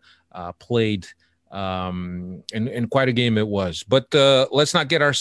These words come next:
uh, ahead of ourselves. Let's, let's talk about this Rangers game, and I'll, we'll start with the lineup. Vlaco Dimos, uh, Gonçalves, Otamendi, Vertonghen, and Tavares. Uh, Weigl and Taarabt. Uh, Rafa on one side, Everton on the other. Pizzi and Seferovic.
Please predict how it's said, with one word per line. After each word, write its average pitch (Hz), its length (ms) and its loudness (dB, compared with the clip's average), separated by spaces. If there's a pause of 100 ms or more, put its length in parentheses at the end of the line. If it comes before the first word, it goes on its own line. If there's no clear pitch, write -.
(140)
uh, 120 160 0
ahead 123 180 2
of 123 160 2
ourselves. 120 400 4
Let's, - 300 0
let's 120 240 -2
talk 120 140 2
about 117 200 2
this 113 180 -2
Rangers 123 380 0
game, 131 260 0
and 113 80 0
I'll, 104 200 -2
we'll 107 180 -8
start 110 220 -2
with 107 100 -4
the 107 80 -2
lineup. 131 420 0
Vlaco 117 300 0
Dimos, 127 400 2 (420)
uh, 101 200 -6
Gonçalves, 113 600 2
Otamendi, 120 640 4
Vertonghen, 110 500 4
and 98 120 0
Tavares. 123 520 0 (320)
Uh, 92 160 -6
Weigl 113 440 4
and 101 100 4
Taarabt. 131 460 0 (360)
Uh, 95 240 0
Rafa 120 300 2
on 113 140 4
one 123 180 6
side, 120 300 2
Everton 113 360 4
on 104 120 4
the 110 100 4
other. 139 220 6
Pizzi 170 600 0
and 151 140 4
Seferovic. 143 800 2